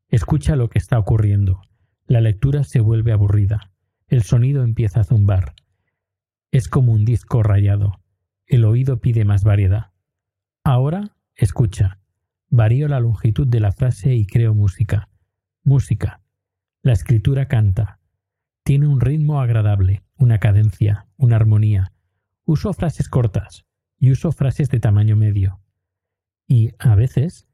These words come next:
cuando estoy seguro de que el lector está descansado, le engancho con una frase de longitud considerable, una frase que se incendia con energía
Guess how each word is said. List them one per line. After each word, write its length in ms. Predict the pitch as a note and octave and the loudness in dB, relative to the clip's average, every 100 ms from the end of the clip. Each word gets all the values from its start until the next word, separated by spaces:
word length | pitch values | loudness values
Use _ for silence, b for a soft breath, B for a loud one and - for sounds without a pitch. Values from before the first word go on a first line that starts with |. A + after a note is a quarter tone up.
| _ | _
cuando 240 | - A#2 G2+ | -2 0 0
estoy 240 | - A#2+ | 0 -2
seguro 360 | - C3+ D3 A#2 | 0 -2 -2 -2
de 140 | A2 | -2
que 80 | A#2+ | 0
el 100 | A2 | 0
lector 360 | G2+ - C#3+ B2 | -2 -2 -2 -2
está 220 | - A#2 | -2 -2
descansado, 720 | A2+ - C3+ - F#2+ F#2+ A2 _ _ _ - | -2 -2 -2 0 2 2 -2 _ _ _ 0
le 100 | C3 | 2
engancho 460 | A#2+ D3+ C#3+ E3 | 2 0 -4 -4
con 140 | C3 A#2+ | 0 0
una 180 | C#3+ | 0
frase 380 | - C#3+ C3+ C#3+ | -2 -4 -2 -2
de 120 | B2+ | 0
longitud 460 | A2+ G#2+ A#2+ G#2 C#3+ | 0 0 0 0 -2
considerable, 840 | - B2 - A2+ A2 A2+ G2+ G2+ - _ _ _ - | 0 -2 0 0 2 2 0 -2 -6 _ _ _ -2
una 200 | C#3+ A#2+ | 0 2
frase 380 | D3 C3+ F3 | -2 -2 -4
que 100 | C#3+ | -2
se 140 | C3 A#2+ | -2 0
incendia 640 | A2+ - C#3 C3+ C3+ B2+ | 0 0 0 0 0 -2
con 180 | - A#2 | 0 0
energía 600 | G#2 F#2+ - B2 A2 | 2 0 0 0 2